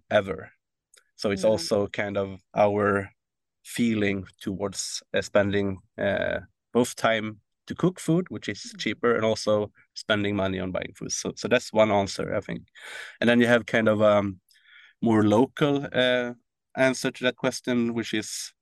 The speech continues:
Speaker 1: uh, derived from a lot of, uh, different topics. And then you go up to a land base, like, what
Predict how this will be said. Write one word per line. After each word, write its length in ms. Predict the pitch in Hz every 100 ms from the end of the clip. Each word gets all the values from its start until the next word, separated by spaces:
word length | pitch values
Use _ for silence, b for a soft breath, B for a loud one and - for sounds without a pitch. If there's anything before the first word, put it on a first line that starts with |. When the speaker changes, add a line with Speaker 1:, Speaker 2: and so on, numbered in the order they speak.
| _ - -
Speaker 1:
uh, 440 | 110 104 104 101 101 _ _
derived 360 | - 113 110 104
from 200 | - 107
a 40 |
lot 160 | 104 107
of, 140 | 107 107 _ _ _ -
uh, 60 | 104
different 360 | 107 113 113
topics. 440 | 113 120 - 131 -
And 80 | 104
then 100 | 107
you 60 |
go 120 | 104 107
up 140 | 104
to 140 | - 104
a 40 |
land 560 | 104 110 139 139 131 120 -
base, 320 | 123 127 -
like, 200 | 104 95
what 140 | 113